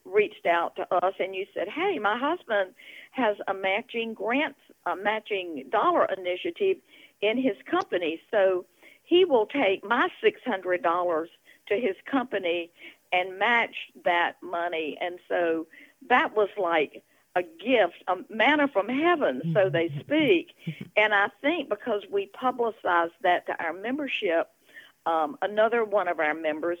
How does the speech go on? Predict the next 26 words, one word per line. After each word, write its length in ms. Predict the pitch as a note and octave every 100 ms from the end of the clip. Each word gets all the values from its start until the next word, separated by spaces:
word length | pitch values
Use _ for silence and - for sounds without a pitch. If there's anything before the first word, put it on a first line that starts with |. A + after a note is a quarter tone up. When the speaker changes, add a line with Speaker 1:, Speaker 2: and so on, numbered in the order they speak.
| -
Speaker 1:
Ann 280 | F3 D#3+ D#3+
Wilkins' 440 | G3 A#3 F3 F3 -
daughter, 480 | A3 A3+ E3 E3 E3 _ _ _ _
worked 360 | F3 F#3 - -
for 100 | F#3+ -
Cisco. 600 | E4 - - - G#2 - _ _ - _ _
And, 360 | F#3+ G3 F#3 F3+ -
um, 480 | E3+ D3+ D3 B2 - -
so 300 | G#3 F#3 F3+ -
Ann 300 | G3 G#3+ A3+ -
contacted 600 | F#3+ F#3+ A3 F#3+ G3+ F3
her 120 | F3+
daughter 400 | G#3 D4+ F4+ G3
and 140 | F#3 F3+
she 120 | G#3 G#3+ -
said, 180 | F#3+ D#3+ _ - - -
"Don't 300 | A#3+ G4+ -
you 100 | G4+
all 160 | F#4+ F4
have 200 | E4 E4+
a 60 |
matching 580 | B3 A3+ D4+ - D4 B3 - - -
dollar 300 | A3+ B3 D#4+
program 440 | - C#4 C4+ E4+ E4
for 120 | G#3
nonprofits?" 840 | G#3 F#3 - - - - G#3+ -